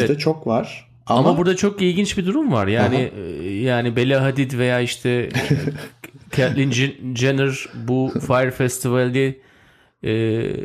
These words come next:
Speaker 1: satarken onunla hiçbir alakaları yok. Yani ne daha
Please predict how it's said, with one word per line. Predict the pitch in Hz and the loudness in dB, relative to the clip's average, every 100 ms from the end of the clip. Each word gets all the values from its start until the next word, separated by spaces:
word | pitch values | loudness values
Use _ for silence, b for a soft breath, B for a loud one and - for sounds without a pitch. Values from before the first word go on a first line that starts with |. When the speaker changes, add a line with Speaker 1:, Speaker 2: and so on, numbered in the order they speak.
| - _ _ - | -12 _ _ -8
Speaker 1:
satarken | - 127 160 165 165 123 226 - _ _ _ - | -2 0 2 0 0 -2 -2 -14 _ _ _ -4
onunla | 131 151 156 | -2 0 2
hiçbir | 240 - 160 | 0 0 0
alakaları | 107 95 95 139 247 | 0 0 -2 -2 0
yok. | 269 143 | -2 0
Yani | 113 104 120 | -2 0 0
ne | |
daha | 156 | 2